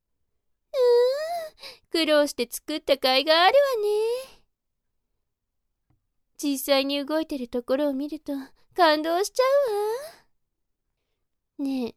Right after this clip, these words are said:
え、どんな気分？自分の体が全く意図せずに勝手に動くっていうのは？それもただ勝手に動くだけじゃなくて、他人のいいように操られてるのよ。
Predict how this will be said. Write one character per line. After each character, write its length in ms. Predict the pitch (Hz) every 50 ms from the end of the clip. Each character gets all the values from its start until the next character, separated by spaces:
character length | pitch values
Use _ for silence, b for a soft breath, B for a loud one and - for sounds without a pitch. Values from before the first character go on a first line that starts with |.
| _ _ 302
え、 40 |
ど 160 | 302 320 330 330
ん 60 | 320
な 120 | 302 269
気 160 | - 247 240
分？ 400 | 208 208 202 196 196 208 233 285 370 466 554 605 _ _ _ _ _ _ _ _ _ _ _ _ _ _ _ _ _ _ _ _ _ _ _ _ _ _ _ _
自 140 | - 240 240
分 200 | 226 247 247 247
の 120 | 254 254 247
体 380 | - 254 247 254 247 262 262
が 120 | 247 262 254
全 200 | 254 269 277 277
く 120 | _ -
意 40 | 359 - - 508 554 - 554 494
図 60 | -
せ 60 | 381
ず 100 | - 302
に 120 | 277 254 233
勝 220 | - 247 240 233
手 140 | - 262 262
に 160 | 262 269 269
動 160 | 262 285 285
く 180 | - _ 285 311
っ 40 | 392 - _ _
て 100 | - 427
い 220 | 370 330 311 311 294
う 60 | 269
の 220 | 247 240 233 226
は？ 60 | 240 285 359 453 - _ _ _ _ _ _ _ _ _ _ _ _ _ _ _ _ _ _ _ _ _ _ _ _ _ _ _ _ _ _
そ 200 | _ - 208 208
れ 140 | 208 214 220
も 140 | 220 220 226
た 200 | - - 254 240
だ 120 | - 190 - _
勝 220 | 220 208 214 208 _
手 100 | - 302
に 240 | 302 320 339 349 339
動 120 | - 381 -
く 120 | - 320
だ 140 | 233 233 233
け 100 | - 214
じ 100 | - 202
ゃ 60 | 202
な 160 | 208 247 285
く 100 | - _ _
て、 240 | _ 269 262 - _ _ _ _ _ _ _ _ _ _ _
他 140 | - 311 302
人 260 | 302 311 339 359 381
の 140 | 403 415 415
い 40 | 415
い 20 |
よ 60 | 453 494 508 539 539 523 480
う 40 | 381
に 120 | 330 277 247
操 320 | 240 240 240 - - 262
ら 120 | 254 247
れ 100 | 240 233
て 100 | - 208
る 120 | 190 190 185
の 100 | 185 175
よ。 180 | 175 180 196